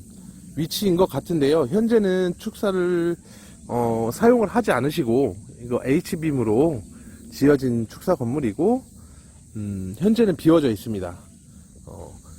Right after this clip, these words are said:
매매 희망가가, 음, 평당 십구만 원 꼴인데요. 축사 건물을 요즘 제조달 원가라고 하죠. 새로 축사를 지으실 때 들어가는 돈도 그거보다 훨씬 많은 돈이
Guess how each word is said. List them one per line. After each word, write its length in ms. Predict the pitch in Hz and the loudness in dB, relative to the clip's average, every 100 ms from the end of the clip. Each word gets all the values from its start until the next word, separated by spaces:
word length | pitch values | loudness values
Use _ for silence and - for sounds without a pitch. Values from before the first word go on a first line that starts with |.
| - - | -16 2
매매 240 | 123 170 180 | 6 6 6
희망가가, 800 | 247 269 247 175 123 127 143 92 - - - - - - - - - - | 4 2 2 2 2 2 0 -6 -18 -20 -20 -20 -20 -20 -20 -20 -20 -16
음, 120 | 92 - - - - - | -14 -14 -16 -20 -20 -16
평당 480 | - 240 247 180 95 - | 0 2 4 4 2 -10
십구만 640 | - - 262 - 123 151 208 | -10 -4 -4 -4 0 4 4
원 140 | 202 | 2
꼴인데요. 640 | 160 131 113 101 107 180 135 - - - - - - - - - | 0 -4 -4 -4 -2 -2 -4 -14 -20 -20 -20 -20 -20 -20 -20 -20
축사 360 | - - 262 220 | -14 -2 2 2
건물을 720 | - 143 180 208 175 165 127 | 2 -4 -2 0 2 2 2
요즘 440 | 123 127 120 120 | 0 0 -2 -4
제조달 460 | - 127 175 190 156 | -4 0 4 4 4
원가라고 560 | 113 110 156 151 117 | 0 0 2 2 0
하죠. 340 | 101 135 185 110 - | -2 -2 -4 -6 -14
새로 500 | - 214 170 170 123 - - - - - - | -4 -2 0 -2 -4 -10 -20 -20 -20 -20 -20
축사를 540 | - 233 - 202 196 185 | -12 -4 0 2 2 0
지으실 460 | - 135 180 175 | 0 2 2 0
때 120 | 151 139 | -4 -6
들어가는 600 | 120 120 127 110 117 110 | -2 -2 0 -2 -4 -4
돈도 500 | 113 113 110 151 226 - - - - | -2 0 2 0 0 -10 -20 -20 -16
그거보다 480 | - 131 156 139 127 | -6 4 4 4 -2
훨씬 400 | 123 - - 208 | -2 -8 -6 -6
많은 280 | 113 120 175 | -2 0 2
돈이 380 | 170 131 117 | 2 2 0